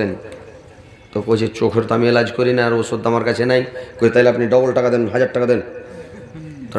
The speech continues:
আপনি তো বোর্ডে লিখে দিয়েছেন যদি এলাজ না থাকে তো double টাকা, তো আপনি double টাকা দেন।" তো বলছে, "ঠিক আছে, তাহলে double টাকা লাও।" pocket থেকে বের করে আমাকে পাঁচশো টাকা load ধরে দিয়ে, "হাজার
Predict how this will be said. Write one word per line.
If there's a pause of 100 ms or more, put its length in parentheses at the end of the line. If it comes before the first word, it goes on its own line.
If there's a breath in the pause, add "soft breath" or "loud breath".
আপনি
তো
বোর্ডে
লিখে
দিয়েছেন
যদি
এলাজ
না
থাকে
তো
double
টাকা, (320)
তো
আপনি
double
টাকা
দেন।" (1500)
তো (100)
বলছে,
"ঠিক
আছে,
তাহলে
double
টাকা
লাও।" (100)
pocket
থেকে (100)
বের
করে
আমাকে
পাঁচশো
টাকা
load
ধরে
দিয়ে, (120)
"হাজার